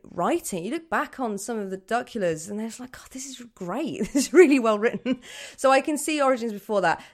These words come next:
The only thing I wanted to be, before I wanted to be a comedy writer,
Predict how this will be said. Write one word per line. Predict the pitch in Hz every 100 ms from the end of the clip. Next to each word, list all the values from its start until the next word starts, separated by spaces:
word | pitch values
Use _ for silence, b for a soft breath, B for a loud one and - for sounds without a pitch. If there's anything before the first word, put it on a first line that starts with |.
| -
The | 269
only | 320 330
thing | 330
I | 294
wanted | 285 277 -
to | 220
be, | - 202 156 143
before | - - 220 214 214
I |
wanted | 202 190 185
to | 190
be | 185 170 160 156 -
a | 190
comedy | - 190 180 165
writer, | 160 165 - - 98